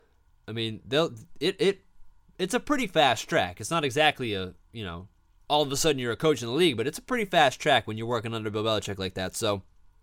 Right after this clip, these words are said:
not only is it great because Bill Belichick gets to coach with now both of his sons, but, uh, I mean, you're probably gonna be hearing Brian Belichick's name for a while now, uh, going forward, because,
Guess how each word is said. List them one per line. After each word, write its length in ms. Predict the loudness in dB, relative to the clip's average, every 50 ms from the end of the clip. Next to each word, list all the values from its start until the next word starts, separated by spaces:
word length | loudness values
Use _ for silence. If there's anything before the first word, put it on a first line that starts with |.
| _ _ _ _ -18 -12
not 240 | -2 2 4 4 4
only 220 | 4 4 2 2
is 140 | 2 2 2
it 60 | 0
great 340 | 0 2 2 2 2 2 0
because 500 | -4 -6 -2 0 0 0 0 -2 -6 -12 -16 -20 -20 -20 -20 _ -20 -20 -20 -20 -20 -20 -12 -4
Bill 160 | -2 0 2
Belichick 340 | 2 2 2 2 0 -2 -4
gets 200 | -4 -4 -6 -6
to 100 | -10 -10
coach 340 | -6 -2 -2 -2 -2 -4 -4
with 380 | -4 -2 -2 -4 -6 -14 -20 _ _ _ _ _ _ _ _ _ _ -6
now 240 | -2 0 0 0
both 320 | 0 2 4 6 6 6 4
of 100 | 0 -4
his 160 | -2 -2 -2
sons, 560 | 0 0 2 0 0 -2 -4 -8 -10 -12 -12 -16 _ _ _ _ _ _ _ _ _ -4
but, 300 | -2 -2 -2 -2 -2 -2
uh, 280 | 2 2 4 2 2 0 -4 -14 -20 -20 -20 -20 _ _ _ _ _ _ _ _ _ _ _ -8
I 60 | -4
mean, 120 | -4 -2 -2
you're 100 | 2 4
probably 220 | 4 4 4 4
gonna 120 | 2 2
be 80 | 0 0
hearing 200 | 0 0 0 0
Brian 260 | 0 2 2 2 2
Belichick's 400 | 4 4 2 2 2 -2 -2 -2
name 440 | -2 0 0 0 0 -2 -4 -6 -10 -14 -20 -20 -20 -20 _ _ _ -20 -20 -20 _ _ _ _
for 160 | -10 -4 -2
a 80 | 0 2
while 340 | 4 4 4 4 2 0 -6 _ _ _ _ _ _ _ -20 -20 _ -10
now, 240 | -8 -8 -8 -10 -16 -20 -20 -20 -20 -20 _ _ _ -20 -12 -8
uh, 280 | -4 -4 -4 -4 -4
going 280 | -4 -2 -2 -2 -4 -4
forward, 320 | -2 0 0 0 0 -2
because, 420 | -6 -8 -8 -6 -6 -6 -8 -12